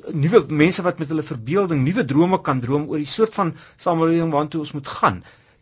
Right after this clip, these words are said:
sodat dit aantreklik genoeg is dat mense sê, "Maar ja, dit, ons wil dit, eerder dit hê as, as hierdie malle gejaag in die verbruikerskultuur." So ons het 'n hele spektrum nodig van verskillende invalshoeke wat die kerk, die soort van taal wat die kerk moet praat.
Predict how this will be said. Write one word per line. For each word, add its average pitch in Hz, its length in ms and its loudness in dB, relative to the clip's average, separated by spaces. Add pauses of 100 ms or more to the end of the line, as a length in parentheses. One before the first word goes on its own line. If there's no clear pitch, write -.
(240)
sodat 180 320 2
dit 180 140 -2
aantreklik 208 520 0
genoeg 131 280 -2
is 151 60 -8
dat 139 120 -6
mense 147 240 -6 (140)
sê, 151 40 -4
"Maar 160 160 -6
ja, 190 260 6
dit, 165 200 -2
ons 123 200 -4
wil 180 180 4
dit, 180 220 0
eerder 208 280 0
dit 185 220 4
hê 117 180 0
as, - 180 -6 (440)
as 139 160 -10
hierdie 151 340 -4
malle 131 300 0
gejaag 127 380 -2
in 151 60 -8
die 123 100 -10
verbruikerskultuur." 117 960 -6 (160)
So 190 140 0
ons 190 100 -2
het 196 80 -2
'n 202 40 0
hele 240 160 0
spektrum 214 720 0
nodig 127 320 2
van 123 260 -2 (180)
verskillende 208 580 0
invalshoeke 170 600 0
wat 131 120 0
die 127 140 -6
kerk, 156 420 0
die 175 120 -8
soort 220 200 2
van 170 220 -2
taal 214 280 6
wat 147 80 0
die 123 140 -6
kerk 147 260 0
moet 120 220 -10
praat. - 260 -6